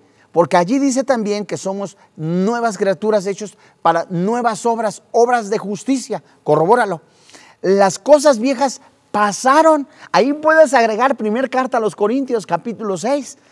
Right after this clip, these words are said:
en donde ya nuestra vida de pasado ya pasó, ya, ya quedó na-, eh, atrás. Y puedes agregar inclusive primer carta de Pedro, capítulo cuatro,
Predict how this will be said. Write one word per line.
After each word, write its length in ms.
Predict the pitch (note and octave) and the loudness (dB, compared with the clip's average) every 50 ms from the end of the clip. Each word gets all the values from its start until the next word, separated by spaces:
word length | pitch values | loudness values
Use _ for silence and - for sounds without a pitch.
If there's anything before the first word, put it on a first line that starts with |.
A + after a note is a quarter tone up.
| _ - - - | _ -16 -6 -2
en 180 | F#3+ G3+ G3+ | -2 0 2
donde 240 | F#3+ G3 G3 F#3 F#3 | 0 0 0 0 0
ya 140 | F3+ A3 B3 | 0 0 2
nuestra 320 | C4+ C#4+ - - A3+ G#3+ | 0 0 -2 2 2 2
vida 180 | G3 A3+ B3 C4 | 2 2 0 0
de 100 | A#3+ A3+ | -2 -2
pasado 380 | F#3+ - F3+ D#3 A#3 A#3 A3+ B3 | -4 -4 -6 -4 -4 -4 -4 -2
ya 140 | A#3 A#3 | -4 -4
pasó, 280 | A3+ - A3 G3 G#3+ - | -4 -4 -8 -8 -8 -6
ya, 340 | E3+ F#3 D#3 F3 E3 G3+ A3 | -4 -4 -2 2 2 2 4
ya 260 | G3 G#3+ G#3+ G#3+ G#3 | 6 6 4 4 4
quedó 240 | - - F3 F3+ G3 | 2 0 0 0 0
na-, 180 | G3+ F#3 D#3+ - | -2 -6 -6 -6
eh, 120 | D3 C#3 - | -10 -12 -10
atrás. 460 | - C3+ C3 - G3+ B3 B3+ B3 - _ _ _ _ _ _ - | -8 -10 -6 -4 -4 -4 -4 -6 -12 _ _ _ _ _ _ -4
Y 100 | G3 E3 | -4 -2
puedes 320 | - G3 A#3+ B3+ C4 - | 2 2 2 2 2 2
agregar 440 | C4+ B3+ G#3+ G3+ F3+ E3 G3 G#3 G#3+ | 0 0 2 2 2 4 4 2 2
inclusive 580 | G#3 F#3 D3+ E3+ E3 - E3+ F#3 F3+ G#3 B3 - _ - - - _ | 2 -2 -4 -4 -6 -4 -4 -4 -4 -4 -6 -8 _ -20 -20 -16 _
primer 360 | - F3+ F#3 G3 A3+ B3 B3+ - | -2 -2 0 0 0 -2 -2 0
carta 300 | - B3 B3 A#3+ - A3+ | 2 2 2 2 0 0
de 120 | G#3 F#3+ | 0 0
Pedro, 340 | D#3 - A#3 A#3 A#3 A#3 A3 | 0 2 0 2 0 -2 -2
capítulo 480 | - F#3 E3 - A3 F3+ A#3 G#3 G3+ | -4 -4 -4 -4 -6 -6 -4 -4 -4
cuatro, 400 | D#3+ A3+ C4+ C#4+ - - A#3 A3 | 0 0 0 0 0 -2 -6 -6